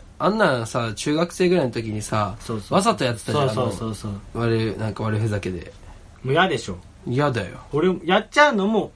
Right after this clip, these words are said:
Speaker 2: あってな、しかも、あとさ、まあ、靴とか、まあ、サンダルだと痛いしさ、直接。
Speaker 1: うん。
Speaker 2: 靴もさ、踏むの、踏まれるのも、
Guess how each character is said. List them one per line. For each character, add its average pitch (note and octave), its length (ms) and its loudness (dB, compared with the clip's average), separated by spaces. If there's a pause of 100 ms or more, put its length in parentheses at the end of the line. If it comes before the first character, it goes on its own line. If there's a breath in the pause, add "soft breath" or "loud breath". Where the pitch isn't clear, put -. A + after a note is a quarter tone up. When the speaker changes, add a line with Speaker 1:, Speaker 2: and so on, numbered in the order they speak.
Speaker 2:
あ D#3 100 -2
っ - 40 -10
て - 200 -10
な、 G3 120 -4 (320)
し - 80 -4
か C#3+ 80 4
も、 A2 100 -2
あ A#2 60 -4
と - 100 -16
さ、 B2+ 220 -4
ま B2+ 140 -2
あ、 A#2 60 -8 (920 loud breath)
靴 C#4+ 380 0
と F#3+ 120 2
か、 A2+ 140 -2
ま G#2+ 80 -6
あ、 - 40 -6
サ B3 180 6
ン C#4 80 -6
ダ C4+ 120 4
ル C4+ 60 0
だ C4 100 2
と D3+ 140 0
痛 C3+ 300 0
い C3+ 80 2
し - 60 -6
さ、 A#2 120 -4
直 G#2+ 180 -4
接。 A2+ 340 -4
Speaker 1:
う A#2 140 2
ん。 - 20 0
Speaker 2:
靴 G#2+ 260 -2
も G3 160 4
さ、 B2 320 2
踏 D3+ 140 -4
む F3 120 4 (260)
の、 A#2+ 140 -4
踏 D3+ 160 -4
ま F#3 120 6
れ G#3 100 6
る G#3 60 6
の F3+ 140 4
も、 B2+ 80 -2